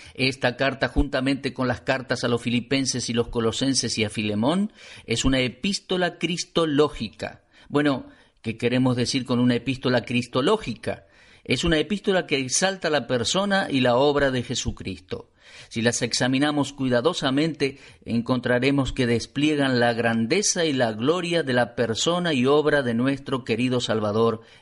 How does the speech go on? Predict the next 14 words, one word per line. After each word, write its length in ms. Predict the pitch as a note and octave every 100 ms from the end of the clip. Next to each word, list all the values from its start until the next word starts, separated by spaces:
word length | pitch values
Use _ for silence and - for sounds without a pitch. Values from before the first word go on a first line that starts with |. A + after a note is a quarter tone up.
| _
el 280 | B2+ A#2+ A2
Señor 520 | - A2+ A2+ D3 F3+
Jesucristo. 960 | - D#3+ - - A2+ G2 - - G2 - _ _ _ - - -
Mientras 460 | A#2+ C3 C3+ B2+ -
que 260 | - D3+
es 220 | F#3+ - -
cierto 600 | - F#3 G#3+ D3+ - G#2+
que 80 | A2
en 80 |
esta 260 | C#3 C#3 B2
carta 380 | C#3+ C#3+ C3 B2
de 100 | A2+
seis 320 | - D3 C#3+
capítulos 680 | - A#2+ C#3+ C#3 C3 B2